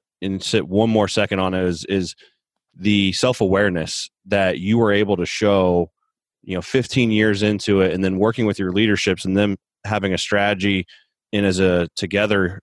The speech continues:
uh, group, you know, of leaders able to put, implement a strategy to really help you. I think that's super powerful. I think that open dialogue, 'cause I, I haven't really heard, you know, a,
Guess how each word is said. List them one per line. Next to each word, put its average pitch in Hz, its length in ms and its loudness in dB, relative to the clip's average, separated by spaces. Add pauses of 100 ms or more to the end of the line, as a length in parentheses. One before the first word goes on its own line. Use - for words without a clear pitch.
(120)
uh, 82 460 -4
group, 110 400 2 (240)
you 101 160 -6
know, 90 340 -2
of 90 160 -2
leaders 104 460 2
able 95 260 0
to 90 240 0 (180)
put, - 220 -2
implement 107 520 -2
a 85 40 -6
strategy 98 580 -2 (420)
to 101 100 -4
really 104 180 4
help 107 280 -2
you. 92 540 2 (440)
I 90 40 -10
think 143 160 0
that's - 180 -2
super 101 280 0
powerful. 98 540 -2
I 85 60 -4
think 101 180 -2
that 98 140 2
open 104 340 2
dialogue, 98 680 2
'cause 98 180 -6
I, 113 240 -2
I 110 120 0
haven't 135 200 -2
really 110 220 2
heard, 113 400 2 (640)
you 117 180 -2
know, 95 320 0 (160)
a, 101 120 0